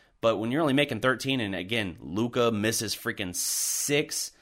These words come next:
six of his eight free throws, you know you got a problem there. Uh, turnovers, Dallas very good at protecting the ball in this game, only seven turnovers compared to fourteen for the Warriors.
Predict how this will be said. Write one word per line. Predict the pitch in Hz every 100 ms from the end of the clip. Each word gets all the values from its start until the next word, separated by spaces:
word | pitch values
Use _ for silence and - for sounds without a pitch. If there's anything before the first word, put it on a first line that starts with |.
| _ _ _ -
six | - - - 131 101 165 180 175 -
of | 131 131
his | 131 139 120
eight | - 127 135
free | - 127 127
throws, | 131 135 135 135 127 - - - _
you | 113 123
know | 127
you | 117
got | 110 107
a | 104
problem | 113 98 95 92
there. | 90 90 85 85 - _ _ -
Uh, | 95
turnovers, | 95 139 143 139 151
Dallas | 110 123 127
very | 95 95 131 127
good | 110 107
at |
protecting | - 110 104 101
the |
ball | 95 98
in |
this | 101 -
game, | 104 104
only | 101 92
seven | - 123 113 104
turnovers | 110 101 95 101 98
compared | 98 95
to | -
fourteen | - 104 - 98
for | 90
the | 90
Warriors. | 90 107 117 117 113